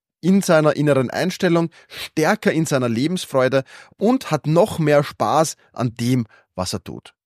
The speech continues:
Wenn du also Lust und Laune hast,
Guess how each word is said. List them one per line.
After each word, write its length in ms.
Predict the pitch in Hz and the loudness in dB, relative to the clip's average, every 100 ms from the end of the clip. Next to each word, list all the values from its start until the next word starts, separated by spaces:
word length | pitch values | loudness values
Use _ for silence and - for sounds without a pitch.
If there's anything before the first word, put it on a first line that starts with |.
| - - - | -20 -20 -4
Wenn 180 | 151 220 | -2 2
du 100 | 156 | 2
also 360 | 180 190 190 - | 2 2 -2 -4
Lust 360 | 131 190 - - | -4 -2 -4 -6
und 200 | 151 139 | -6 0
Laune 320 | 143 185 135 | 2 2 2
hast, 320 | 82 - | -4 -8